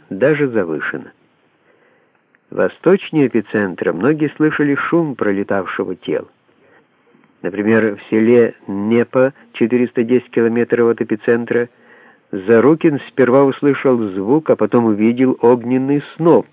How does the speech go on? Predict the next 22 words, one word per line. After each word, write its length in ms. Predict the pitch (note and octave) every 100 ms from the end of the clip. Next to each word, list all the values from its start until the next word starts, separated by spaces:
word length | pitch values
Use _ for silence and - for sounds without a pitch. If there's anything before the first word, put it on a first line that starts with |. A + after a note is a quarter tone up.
| - - - _ -
который 320 | F2 A2 G#2
опускался 640 | F#2+ G#2+ - A#2+ A#2 - G2
совсем 420 | G2 - B2 A2
прямо 520 | - F#2+ A#2+ D#3 C#3+
и 40 | G2+
скрылся 480 | - A2+ C3 - B2
за 120 | A#2+
горизонтом. 600 | B2+ D3 C3 F#2+ D2+ - _ _ _ _ _ _ _ _ _
Отсюда 420 | - G2+ F3+ E3 D3
И 240 | - B2+
равно 380 | A#2 G2 A2 D3+
десяти 680 | - A2 A2 - F#2+ C3 D3+
градусам. 560 | D#3 E3+ A2+ - - _ _ _ _ _ _ _ _ _ _ _ _ _ _ _ _ -
Преображенский 920 | G2 G2+ G2+ A#2 A#2 C#3 A2 - G#2
Воложин 640 | G2+ B2 F3+ F#3 A2 F#2+ F2+
видел, 360 | F#2 E2+ D#2+
как 240 | - G#2 -
по 240 | - A#2
небу 300 | C#3+ C#3 C#3
прошла 500 | - F2+ - A2 A2
полоса 560 | - G#2 G2+ - G#2 F2
дыма, 600 | E2 A2 C3+ D#3 F3+